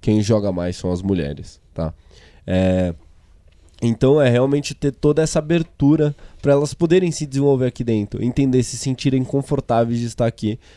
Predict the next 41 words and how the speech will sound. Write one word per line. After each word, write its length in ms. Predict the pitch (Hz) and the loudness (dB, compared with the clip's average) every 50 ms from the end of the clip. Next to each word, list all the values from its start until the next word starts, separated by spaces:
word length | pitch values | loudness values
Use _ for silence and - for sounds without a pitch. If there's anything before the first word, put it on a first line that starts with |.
| - - - | -20 -8 -4
né? 160 | 117 117 117 | 0 0 0
Então 200 | 123 123 - 123 | 0 0 0 0
a 40 | 123 | 0
gente 180 | 120 123 120 - | 0 -2 -2 -2
vai 120 | 123 123 127 | -2 -2 -2
trazer 440 | - 127 123 113 110 110 107 104 - - - - - | -2 -2 -2 -2 -2 -2 -2 -4 -4 -8 -16 -14 -8
esse, 800 | - 101 98 - - - 107 98 95 95 92 90 87 82 80 - - - | -6 -4 -4 -4 -2 -2 0 2 2 2 2 0 0 -2 -4 -6 -8 -6
é, 400 | - 92 87 82 82 85 85 82 85 | -4 -4 -2 -2 -4 -4 -6 -4 -4
esse 220 | 90 101 - 120 | -6 -4 -4 -6
curso 340 | - - 120 120 120 - 135 | -6 -4 -4 -4 -4 -4 -6
pra 180 | - - 113 101 | -2 0 2 2
elas, 440 | 95 92 95 107 123 127 123 - - | 2 2 2 0 -2 -4 -6 -8 -6
né? 220 | 101 101 98 101 107 | -6 -4 -4 -6 -6
Pra 180 | - - 98 - | -8 -10 -12 -10
se 160 | - - 117 | -10 -10 -10
profissionalizar. 580 | - - 117 107 - - 113 110 110 104 110 110 | -6 -6 -6 -6 -4 -4 -2 -2 -2 0 -2 -2
E 40 | 113 | 0
tem 140 | - 139 | 0 -2
a 60 | 135 143 | -2 0
Branca, 440 | 135 123 139 113 117 110 - - | -2 -2 -2 -2 -2 -4 -10 -16
cara. 320 | - 123 123 104 87 80 - - _ - - - - - - - | -16 -12 -10 -10 -10 -12 -14 -18 _ -20 -20 -20 -20 -20 -20 -10
A 100 | - 98 | -8 -6
Branca 300 | 104 107 110 127 - 160 | -4 -2 -4 -2 -2 -4
é 20 | 147 | -4
uma 60 | 135 | -2
das 140 | 135 139 135 | -2 -4 -4
mulheres 280 | 131 131 127 123 120 | -4 -4 -4 -4 -2
mais 180 | 117 117 123 131 | -2 -2 -2 -4
interessantes 460 | 143 139 - 147 131 120 131 123 120 | -4 -6 -6 -8 -6 -6 -8 -8 -8
que 40 | 127 | -10
eu 40 | 127 | -10
já 20 | 117 | -10
conheci 220 | - 120 117 - 123 | -8 -10 -10 -8 -6
na 60 | 113 | -4
minha 160 | 107 117 151 | -4 -2 -2
vida. 300 | 160 135 101 87 85 85 - _ _ - _ _ | -2 -4 -4 -6 -8 -10 -14 _ _ -20 _ _
Ela 120 | - 92 | -4 -4
é 20 | 98 | -2
muito 200 | 98 101 - - | -4 -4 -6 -6
foda, 320 | - 196 165 110 90 87 | -4 -2 -2 -2 -2 -4
cara. 180 | - - - | -8 -12 -16